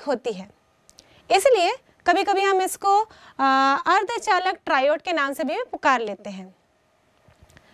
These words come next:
जो ट्रांजिस्टर है उसके आविष्कार के बाद इलेक्ट्रॉनिकी में बहुत अधिक गति आई। सबसे पहले पॉइंट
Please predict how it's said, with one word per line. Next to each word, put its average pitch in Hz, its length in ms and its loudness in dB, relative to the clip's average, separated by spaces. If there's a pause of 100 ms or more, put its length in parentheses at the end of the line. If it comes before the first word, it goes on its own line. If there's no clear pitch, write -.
(400)
जो 403 100 4
ट्रांजिस्टर 320 680 2
है 294 240 -6 (680)
उसके 440 600 2
आविष्कार 311 840 0
के 440 200 -4
बाद 247 340 -2 (340)
इलेक्ट्रॉनिकी 294 840 0
में 320 280 2 (380)
बहुत 277 360 2 (140)
अधिक 269 340 -6
गति 247 380 -8
आई। 196 160 -8 (880)
सबसे 392 340 0
पहले 285 400 -2 (480)
पॉइंट 359 440 4